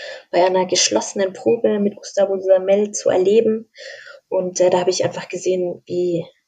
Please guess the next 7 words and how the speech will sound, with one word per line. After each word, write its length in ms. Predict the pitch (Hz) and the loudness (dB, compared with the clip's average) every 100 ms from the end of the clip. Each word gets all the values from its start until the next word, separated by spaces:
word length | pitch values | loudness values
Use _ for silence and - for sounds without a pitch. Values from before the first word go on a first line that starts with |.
| _ _ _ _ _ | _ _ _ _ _
ja, 260 | 156 160 - _ _ _ _ _ _ _ _ _ | -10 -10 -14 _ _ _ _ _ _ _ _ _
wie 480 | 175 180 165 - - - - - - _ _ _ _ - - _ | -8 -4 -4 -4 -8 -20 -20 -20 -20 _ _ _ _ -20 -20 _
beeindruckend 680 | - 185 196 - 196 190 - | 0 0 2 0 0 -2 -8
das 140 | - | -8
für 80 | 185 | -10
die 100 | 185 | -6
Kinder 340 | - 202 190 | -4 -2 0